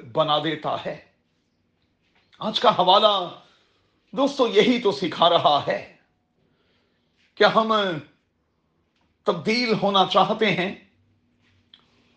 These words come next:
ریکنڈیشن ہونا چاہتے ہیں؟ اگر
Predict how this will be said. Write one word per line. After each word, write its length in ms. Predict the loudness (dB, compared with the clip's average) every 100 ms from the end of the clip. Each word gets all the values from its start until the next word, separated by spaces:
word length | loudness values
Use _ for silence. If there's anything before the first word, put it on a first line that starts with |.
| -4
ریکنڈیشن 800 | 0 2 0 2 2 2 0 -2 0
ہونا 240 | 2 4 2
چاہتے 400 | 2 0 2 0
ہیں؟ 160 | 0 -2 -6 _ _ _ _ _ _ _ _ _ _ _
اگر 180 | -6 -4